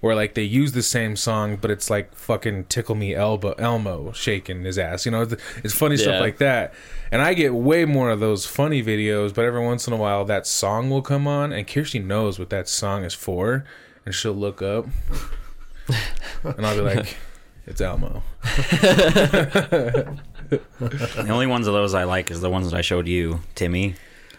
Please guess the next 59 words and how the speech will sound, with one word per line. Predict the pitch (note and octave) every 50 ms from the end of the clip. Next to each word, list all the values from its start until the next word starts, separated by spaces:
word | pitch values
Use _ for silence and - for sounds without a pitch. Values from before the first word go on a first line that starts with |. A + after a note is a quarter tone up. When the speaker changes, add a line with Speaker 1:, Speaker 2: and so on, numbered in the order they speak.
| - - - - - -
Speaker 2:
Yeah, | - A#2 A#2 A#2 A#2 A2+ A2
that | A2 A2 G#2
guy's | - G2+ G2 G2 F#2+ -
funny. | - G2 G2+ F#2+ G2 F#2+
Speaker 3:
That | G2
guy's | F2+ D#2 - -
fucking | - C#2 - E2+ E2+
funny. | E2+ E2+ C#2+ D2+ D#2+ E2 E2+ E2+ - - - - - - - -
Speaker 1:
Which | G#2 G2 - -
one | B2 A#2+
is | A#2 G#2+
he? | - B2 A#2+ C3+ D3 C#3+ C#3 - - - - - - _ _ _ - - - - _ - - -
Speaker 2:
He's, | G#2 G2+ G2
like, | G#2+ G#2 G2+
the | - G#2+
one | G2+ G2+ G2 G2
that | G2 F#2+ F#2 F2 - - - -
pretends | - G#2+ G2 - G#2 G2 G2 F#2+ G2
to | F#2+
be | F#2+ G2
a | F#2+
little | F#2+ F#2+ F#2+ F#2
kid | - - - E2+ F#2+ F#2+ F2+
talking | - F#2+ F#2+ - G2+ G2
to | F#2+
his | F#2+ F#2 F2
mom. | F2 E2+ E2+ F2 F#2 F#2 F#2 G2 G2+ - - - - -
Speaker 3:
But | - G2+
he's | G2 G2+ F#2 F2
Speaker 2:
going | G2+ G2
Speaker 3:
using, | F#2+ G#2 G2+
Speaker 2:
back | G2
and | F#2
Speaker 3:
like, | F#2 F#2 F2+ -
Speaker 2:
forth | - F#2 F#2 F2+ F#2 F#2+ - - G2
or | G#2
Speaker 3:
old | G#2 G2+ G2+
Speaker 2:
stuff | G2 G2 - G2+
like | F#2+ F#2+ F#2+
that. | F#2+
Speaker 3:
English, | F#2 F#2+ F#2 F2+ F2+ - - - - - - - - - - _ _ _ _ _ - - -
Speaker 2:
Yeah. | - G#2+ G#2 F#2+ F#2
Speaker 3:
old | G2 G2 F#2 F2
English | F2+ F2+ F2+ F2+ F2+ - -
talk. | - F2 E2+ E2+ E2+ - - -
Like, | F2 F2 -
his | F2+ E2+
hamster | G2 F2 F#2 F#2 F2 - F#2+ F2
dies, | E2 F2+ E2+ F2 E2+ E2+ F2+ F#2 F2+ - - - - - -
and | F2+
they're | F2+ E2+
Speaker 1:
Oh. | -
Speaker 3:
trying | - F#2 F2+
to | F2 D#2+
break | - F2+ F2+ -
the | - E2
news | E2 E2 F2 E2+ -
to | - F2 F2
him. | F2 F2+ F#2 F2